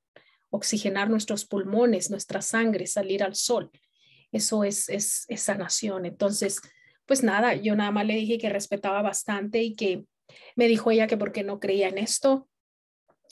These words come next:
Le digo, "No, yo creo", o sea, eh, hay ahorita mucha, ¿cómo se dice?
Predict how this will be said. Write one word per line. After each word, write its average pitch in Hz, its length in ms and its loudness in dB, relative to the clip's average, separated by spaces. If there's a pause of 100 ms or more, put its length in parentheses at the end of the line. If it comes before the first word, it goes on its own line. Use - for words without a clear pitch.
Le 226 160 2
digo, 214 280 4
"No, 254 220 6
yo 240 240 4
creo", 214 360 2
o 190 440 -4
sea, 196 420 -4 (640)
eh, 214 400 0 (1080)
hay 220 280 4
ahorita 208 340 4
mucha, 190 720 0
¿cómo 208 180 -6
se - 180 -2
dice? 190 580 -2